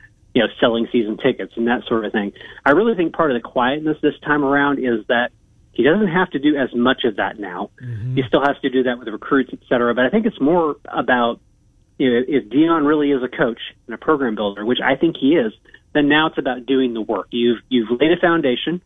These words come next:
Speaker 1: I know they only won four or five games last year, but that's three or four more than what they won the previous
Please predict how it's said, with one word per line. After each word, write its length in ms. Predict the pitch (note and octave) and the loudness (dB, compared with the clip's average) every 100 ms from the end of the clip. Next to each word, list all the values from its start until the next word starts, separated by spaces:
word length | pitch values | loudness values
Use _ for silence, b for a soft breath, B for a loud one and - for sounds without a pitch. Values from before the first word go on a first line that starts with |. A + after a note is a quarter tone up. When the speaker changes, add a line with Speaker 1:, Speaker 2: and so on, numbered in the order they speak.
| - | -4
Speaker 1:
I 60 | |
know 180 | A#2+ B2 | 0 0
they 100 | B2+ | 0
only 180 | C3 B2+ | 0 2
won 160 | C3 - | 0 0
four 200 | A#2 B2+ | 0 0
or 40 | |
five 220 | C#3 C3+ | 2 0
games 220 | C3 B2 A2 | 0 -2 -2
last 300 | G#2+ G2+ - | -6 -6 -6
year, 200 | G2+ A2+ _ _ - | -8 -8 _ _ -2
but 180 | A#2+ A2 | -2 0
that's 180 | A2+ G#2+ _ - | -2 -4 _ 0
three 140 | A#2+ | 2
or 100 | A#2 - | 2 -2
four 120 | A#2+ | -4
more 180 | A#2 A2+ | -2 0
than 240 | A2+ G#2+ - | 0 -2 0
what 160 | C3+ | 0
they 100 | C#3+ | 2
won 220 | B2 A#2+ A#2 | 0 0 -2
the 80 | |
previous 380 | B2 C3+ A#2+ A2+ | 0 2 2 0